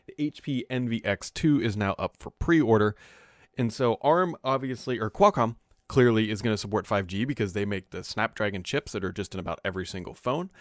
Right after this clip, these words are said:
And so Intel is coming out and saying, "Hey, look, we're gonna support it too on Windows ten P Cs." And so there's gonna be a little bit of an, I was gonna say an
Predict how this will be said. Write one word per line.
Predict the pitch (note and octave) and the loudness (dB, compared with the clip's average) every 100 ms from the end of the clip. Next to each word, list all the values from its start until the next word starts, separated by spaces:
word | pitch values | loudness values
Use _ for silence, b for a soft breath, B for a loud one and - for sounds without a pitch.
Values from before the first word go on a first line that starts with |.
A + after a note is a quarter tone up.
| B B B | B B B
And | G#2+ G#2 | -4 -4
so | - F#2+ | -2 -2
Intel | - G2+ F#2+ F#2+ | -2 -6 -4 -6
is | F#2 | -6
coming | - F2+ | -8 -6
out | G2 | -6
and | B2 | -8
saying, | - B2+ | -10 -8
"Hey, | C#3+ | -6
look, | F#3+ - | -6 -6
we're | C#3+ E3+ G3+ G3+ | -8 -6 -6 -6
gonna | D3+ C#3+ | -8 -8
support | - A#2+ A2+ A#2+ | -10 -4 -4 -4
it | - | -6
too | - C3 C#3+ | -6 -6 -4
on | B2 A#2 | -6 -4
Windows | G#2+ G2+ | -2 -4
ten | - F#2+ | -6 -10
P | - - | -12 -16
Cs." | - F3+ G#3+ B B B | -12 -10 -10 B B B
And | - F3 | -4 4
so | A3 | 4
there's | G#3 | 2
gonna | - B3 | -4 0
be | F4 | 0
a | |
little | C4+ A#3 | 2 0
bit | G#3 | 0
of | E3+ | 0
an, | D3+ _ _ _ - - | -4 _ _ _ -20 -8
I | A#2 | -4
was | A2+ | -2
gonna | B2 | -2
say | A2 | 0
an | B2+ | -2